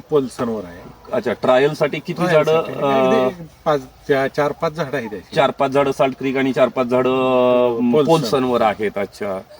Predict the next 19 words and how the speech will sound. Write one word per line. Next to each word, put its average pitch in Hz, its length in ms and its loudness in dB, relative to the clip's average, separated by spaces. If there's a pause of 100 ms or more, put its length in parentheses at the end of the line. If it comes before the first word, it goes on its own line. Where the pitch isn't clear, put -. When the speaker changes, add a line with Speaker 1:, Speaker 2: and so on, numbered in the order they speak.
(320)
Speaker 1:
तर, 143 80 -2
Speaker 2:
आणि, 127 460 0 (340)
Speaker 1:
हम्म. 117 120 -10
Speaker 2:
अ, - 320 -2 (800)
पण, 170 180 0
अ, 165 440 4
तुम्हाला 170 280 4
व्हरायटी 165 640 2
बदल, 160 360 0
आता 160 140 0
हे 160 100 0
किती 185 340 4
वर्ष 139 260 4
आहे 123 120 2
ह्या, 110 360 4
अ, 107 60 2
Speaker 1:
हे 104 160 -2
Speaker 2:
फ्लेमचं? 190 640 0
Speaker 1:
आता 196 80 -2